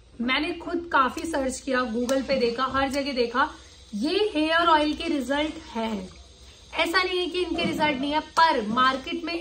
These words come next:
इतने duplicate hair oil चल रहे हैं कि इस hair oil का नाम खराब कर रखा है, ठीक है। मुझे नहीं पता ये मेरे पास fraud में आया, कैसे आया है।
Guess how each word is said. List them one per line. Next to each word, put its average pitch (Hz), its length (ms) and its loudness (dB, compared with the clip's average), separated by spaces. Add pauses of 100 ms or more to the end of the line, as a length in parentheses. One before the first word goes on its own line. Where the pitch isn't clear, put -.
इतने 330 380 -6
duplicate 302 680 -4
hair 285 260 0
oil 285 260 0
चल 262 200 0
रहे 240 140 0
हैं 285 200 -2 (400)
कि 359 100 2
इस - 420 -4
hair 294 360 4
oil 262 320 0
का 294 120 2
नाम 262 380 2
खराब 220 400 -2
कर 208 160 -6
रखा 196 320 -10
है, 214 180 -12 (280)
ठीक 262 200 -10
है। 226 160 -4 (360)
मुझे 302 200 2
नहीं 381 140 0
पता 359 260 4
ये 359 160 0
मेरे 320 180 -2
पास 330 220 -4
fraud 254 300 0
में 269 160 -2
आया, 269 280 2
कैसे 262 360 -6
आया 247 200 -2
है। 262 320 -8